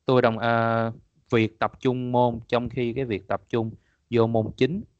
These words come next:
thật sự rất quan trọng, tại vì thầy vẫn giải thích là môn chính rất là quan trọng, cần phải tập trung cao độ, nhưng bên cạnh đó cần dành thời gian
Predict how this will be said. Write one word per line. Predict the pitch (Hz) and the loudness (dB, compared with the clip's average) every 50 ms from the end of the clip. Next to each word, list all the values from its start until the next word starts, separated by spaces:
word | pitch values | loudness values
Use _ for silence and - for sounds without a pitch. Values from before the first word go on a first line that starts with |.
| _ | _
thật | - - 98 - | -10 -8 -6 -4
sự | - 95 90 | -4 -4 -2
rất | 104 135 135 - | -4 -4 -2 -4
quan | 104 95 95 | -6 -4 -2
trọng, | 98 87 82 90 90 | -4 -4 -4 -4 -6
tại | - 90 92 | -4 -4 -4
vì | 92 101 98 95 | -2 -4 -6 -6
thầy | 92 - 101 92 | -4 -4 -4 -4
vẫn | 95 92 107 104 | -4 -6 -4 -4
giải | 92 95 | -2 -2
thích | 120 123 123 - | -2 -4 -6 -6
là | 117 101 98 92 85 - - _ _ _ _ _ _ _ _ _ _ - | -6 -4 -4 -4 -6 -8 -14 _ _ _ _ _ _ _ _ _ _ 0
môn | 113 113 110 | 0 0 0
chính | - - 113 123 139 | 0 -2 -2 -2 -2
rất | 151 151 | -4 -2
là | 131 107 | -2 0
quan | 98 104 98 98 | -2 -2 -2 -2
trọng, | 95 90 87 90 92 | -4 -6 -6 -6 -8
cần | - 92 87 | -8 -6 -6
phải | 101 101 | -6 -10
tập | - - - | -10 -12 -4
trung | - 110 98 98 | -4 -4 -4 -2
cao | - 101 95 | -4 -2 -2
độ, | 95 90 82 80 82 87 - _ _ _ _ _ _ _ | -2 -2 -4 -4 -6 -8 -10 _ _ _ _ _ _ _
nhưng | 113 110 110 | 0 2 2
bên | 110 107 101 - | 2 0 0 -2
cạnh | - 92 95 | -6 -6 -2
đó | 101 101 107 127 127 - | 0 0 0 0 -2 -2
cần | - 107 98 90 104 | -2 -2 -2 0 -2
dành | 104 95 95 | -2 -2 -2
thời | - 95 90 87 | -4 -8 -6 -4
gian | 101 101 98 92 | -4 -4 -4 -6